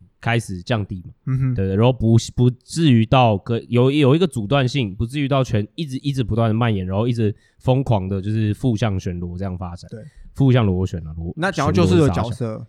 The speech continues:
Speaker 2: 大家讲到救世主，其实第一直觉大家想到是谁？Fed，
Speaker 1: 嗯，Fed 啊，
Speaker 2: 就是 Fed。
Speaker 1: Fed，救救我！
Speaker 2: 对，Fed，
Speaker 1: 每次都是你来救，
Speaker 2: 救救我。
Speaker 1: 这次你也是你来救。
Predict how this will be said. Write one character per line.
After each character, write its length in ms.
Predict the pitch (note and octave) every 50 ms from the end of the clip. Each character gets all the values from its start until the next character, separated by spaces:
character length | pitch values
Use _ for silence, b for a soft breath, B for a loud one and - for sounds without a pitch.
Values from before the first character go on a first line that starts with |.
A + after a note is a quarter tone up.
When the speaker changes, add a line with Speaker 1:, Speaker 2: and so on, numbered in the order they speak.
| -
Speaker 2:
大 140 | - D#3 - -
家 80 | -
讲 80 | B2 A#2+
到 60 | A#2
救 160 | - E3+ D#3+
世 160 | C#3+ - E3 C3+
主， 100 | B2 A2+
其 100 | D3 D#3
实 40 |
第 160 | D3 F#3 F3+ F#3
一 20 |
直 140 | C3+ C#3 C3+
觉 120 | C3+ B2+
大 120 | - D3 D#3+
家 60 | D#3
想 120 | C#3 C3
到 80 | C3 C3
是 20 |
谁？ 220 | A2+ A#2+ G#2+ A2+ - -
Fed， 220 | - C3 A#2+ A2 -
Speaker 1:
嗯， 60 | A#2 -
Fed 300 | - - A2+ A2+ C#3+ A#2+
啊， 80 | F#2+ C3
Speaker 2:
就 80 | A#2
是 380 | - - C3 A#2 - A3 A#3+ G#3+
Fed。 0 |
Speaker 1:
Fed， 160 | G3 F#3 F#3
救 240 | F#3+ - C#4+ C4+ B3+
救 200 | C4 D#4 C#4+ C#4
我！ 300 | A3+ F#3+ F#3 F3+ F3+ F#3
Speaker 2:
对， 100 | - F#3
Fed， 120 | F#3 - -
Speaker 1:
每 140 | F3+ F#3
次 160 | G3+ A4 E4+ C4+
都 200 | C4+ B3+ B3+ -
是 80 | C4+
你 160 | B3 G#3 G3
来 140 | G3 G3 A3
救， 180 | B3 - C4+ A#3+
Speaker 2:
救 20 | A3+
救 80 | D#4
我。 40 | B3
Speaker 1:
这 60 | D#4+
次 80 | D4+ F#3+
你 80 | F#3
也 140 | F#3+ F#3+ F#3
是 100 | A#3 A3
你 160 | G#3+ F#3+ F#3+
来 140 | F#3 F3 F#3+
救。 180 | - - G#3